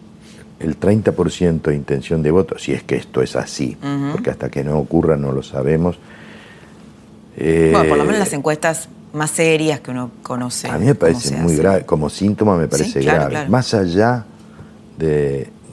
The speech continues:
Speaker 1: de la doctora Cristina Fernández de Kirchner.
Speaker 2: Sí, claro,
Speaker 1: No
Speaker 2: claro.
Speaker 1: importa, sea ella o cualquiera,
Speaker 2: Ujú.
Speaker 1: ¿sí? Eh, digo,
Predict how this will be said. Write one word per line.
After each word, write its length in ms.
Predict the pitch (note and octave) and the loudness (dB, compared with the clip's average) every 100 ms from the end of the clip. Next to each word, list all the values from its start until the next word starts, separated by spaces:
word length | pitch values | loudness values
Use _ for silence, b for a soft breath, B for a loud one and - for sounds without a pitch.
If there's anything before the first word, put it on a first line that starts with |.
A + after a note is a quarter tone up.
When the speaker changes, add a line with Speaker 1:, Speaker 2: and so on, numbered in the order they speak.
| - - | -18 -10
Speaker 1:
de 120 | C2 | -10
la 140 | B1+ C2 | -8 -10
doctora 380 | A#1+ - D2+ | -10 -4 -2
Cristina 520 | C2 B1 - C2+ B1+ A#1+ - | -2 -8 -10 -10 -10 -14 -10
Fernández 380 | C2+ C2+ A#1+ A1+ | -6 -6 -8 -10
de 40 | |
Kirchner. 240 | A1 - - | -14 -16 -10
Speaker 2:
Sí, 200 | E3 E3 | -8 -8
claro, 320 | D3 C3+ E2 | -8 -6 -4
Speaker 1:
No 60 | |
Speaker 2:
claro. 180 | E2+ - | -2 0
Speaker 1:
importa, 240 | F#2 - C#2+ | 0 -2 -2
sea 160 | - | 2
ella 220 | F#2 G2+ - | 2 2 -2
o 120 | E2 | -4
cualquiera, 520 | F2 D#2+ - D#2+ D2 - - - - - - | -2 -2 -2 -2 -4 -16 -20 -20 -20 -20 -10
Speaker 2:
Ujú. 240 | C#3+ C#3 C#3+ | -6 -6 -2
Speaker 1:
¿sí? 180 | D3+ D#3+ - - B B B B B B - | -2 -2 -8 -20 B B B B B B -8
Eh, 640 | D#2+ D#2 D#2 C#2+ C2+ C2 G1+ - - - | -2 0 0 0 -2 -6 -10 -16 -20 -16
digo, 220 | E2+ D#2+ | -12 -12